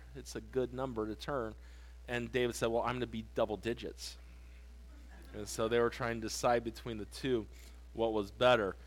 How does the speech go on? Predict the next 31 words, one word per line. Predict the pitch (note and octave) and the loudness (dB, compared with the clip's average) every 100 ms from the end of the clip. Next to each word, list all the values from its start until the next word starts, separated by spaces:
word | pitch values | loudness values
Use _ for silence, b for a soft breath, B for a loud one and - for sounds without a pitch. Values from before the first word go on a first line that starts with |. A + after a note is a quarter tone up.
| b b b | b b b
And | G#2+ G#2 | -6 -4
so | G#2 - A2+ A2 G#2+ A#2 - | -2 2 4 4 2 -4 -4
when | A#2+ | -2
we | |
think | A#2+ B2+ | 0 -2
of | A#2 | 0
number, | A#2+ B2 B2 | 2 4 4
we | A#2 | 2
think | A#2+ G#2+ | 0 -4
of | |
the | G#2+ | -2
number | G#2+ G#2+ | -2 0
of | G2+ | -2
completion. | - G2+ - A2 G#2 B2 A#2+ A#2+ - - - | -4 -12 -6 -4 -4 -4 -6 -10 -16 -16 -12
We | A2 | -6
think | A#2+ A2+ | -4 -2
about | A2 A2+ A2+ A2 - B B | 2 6 8 6 2 B B
God | - A2 G#2+ | 4 4 6
rested | G#2 A2+ - B2+ A#2 | 6 4 2 0 2
on | A2+ | 0
the | A2 | -2
seventh | - A2+ G#2+ G#2+ - | -4 -2 -4 -6 -4
day. | A2+ G#2+ G#2+ A#2 - b b b b b b | -2 0 -2 -6 -16 b b b b b b
The | G#2+ | 0
number | A2 A#2+ A#2 | 2 6 6
of | G#2 | 6
man | G#2 A2 A#2+ | 4 2 2
is | A#2 | 0
the | A2+ | -2
number | G#2+ G#2 G2 | -2 -2 -4
six. | - - - C3 - - - | -6 -4 0 0 -2 -8 -8